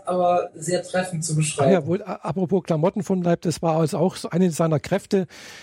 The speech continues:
Speaker 2: äh, des, des Protagonisten irgendwie, wenn er so irgendwie, äh, was weiß ich, halt gezaubert hat, dann hat er re-, regelmäßig, äh, die Klamotten von seinen, äh, Mitstreiterinnen weggezaubert, gell? Und die puff, wenn weg, sind weggeflogen, sie standen nackt da.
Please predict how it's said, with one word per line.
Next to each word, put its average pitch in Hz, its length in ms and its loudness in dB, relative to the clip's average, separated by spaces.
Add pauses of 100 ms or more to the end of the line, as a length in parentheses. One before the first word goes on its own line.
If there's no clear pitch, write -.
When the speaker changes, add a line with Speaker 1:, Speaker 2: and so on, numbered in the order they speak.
(120)
Speaker 2:
äh, 160 160 0
des, 151 320 -2
des 160 220 0
Protagonisten 165 840 0
irgendwie, 175 400 2
wenn 165 120 2
er 160 120 4
so 170 260 2
irgendwie, 160 360 2
äh, 156 280 0
was 156 160 -2
weiß 156 160 2
ich, 185 160 -4
halt 165 120 0
gezaubert 165 460 0
hat, 170 140 -2
dann 156 140 2
hat 156 140 -2
er 156 160 2 (600)
re-, 156 280 -10
regelmäßig, 175 680 2
äh, 156 360 2
die 151 140 -2
Klamotten 151 460 0
von 156 240 0
seinen, 143 500 0
äh, 147 240 0
Mitstreiterinnen 143 840 0
weggezaubert, 120 680 -2
gell? 123 180 0
Und 139 80 0
die 131 120 -2
puff, - 420 -2
wenn 175 160 2
weg, 165 160 0
sind 156 140 -2
weggeflogen, 151 460 0
sie 143 100 -4
standen 139 300 0
nackt - 260 -2
da. 120 240 -2